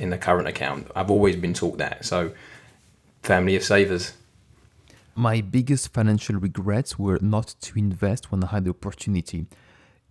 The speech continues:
Speaker 2: In two thousand eleven, I started to work and I got my first experience in the financial industry. It was the financial crash.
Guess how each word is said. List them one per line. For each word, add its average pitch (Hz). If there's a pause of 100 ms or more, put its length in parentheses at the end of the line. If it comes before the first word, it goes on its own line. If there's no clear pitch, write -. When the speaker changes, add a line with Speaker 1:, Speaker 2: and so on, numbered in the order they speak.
Speaker 2:
In 113
two 156
thousand 110 (200)
eleven, 104
I 95
started -
to -
work 98 (640)
and 90
I 98
got -
my 110
first 131
experience 117
in 107
the 101
financial 107
industry. 95 (360)
It -
was 120
the 110
financial 113
crash. -